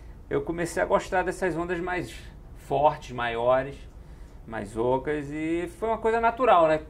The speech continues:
Você tem que gostar, não tem como você mentir. Aqui você não pode fingir, sabe? Ou você gosta e vai e faz mesmo,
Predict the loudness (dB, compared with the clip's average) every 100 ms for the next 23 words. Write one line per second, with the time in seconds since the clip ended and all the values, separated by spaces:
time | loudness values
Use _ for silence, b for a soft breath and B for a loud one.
0 | -14 -4 -2 -2 2 2 4 4 4 2
1 | -2 0 -2 -2 -4 -4 -6 -6 -6 -4
2 | -4 -4 -2 0 0 0 -2 0 -2 -2
3 | -4 -8 -6 -8 -4 -2 0 0 -2 -4
4 | -4 0 2 2 0 -2 0 0 -2 -2
5 | -2 -6 -6 -6